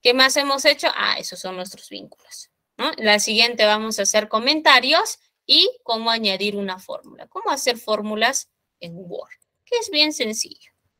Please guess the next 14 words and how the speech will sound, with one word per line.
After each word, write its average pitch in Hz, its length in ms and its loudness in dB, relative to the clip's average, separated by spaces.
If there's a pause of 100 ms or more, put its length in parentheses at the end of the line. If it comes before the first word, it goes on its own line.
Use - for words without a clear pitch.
(160)
bien 339 200 -6
sencillo. - 460 -8 (1040)
¿Qué 320 120 6
tal 330 240 6
hasta 302 280 6
aquí? 254 260 2
¿Cómo 269 260 0
nos 269 220 -2
ha 233 100 2
ido 226 240 -2
con 202 160 -4
nuestros 202 640 -6
vínculos? 190 840 -10 (520)
¿Bien? 285 260 4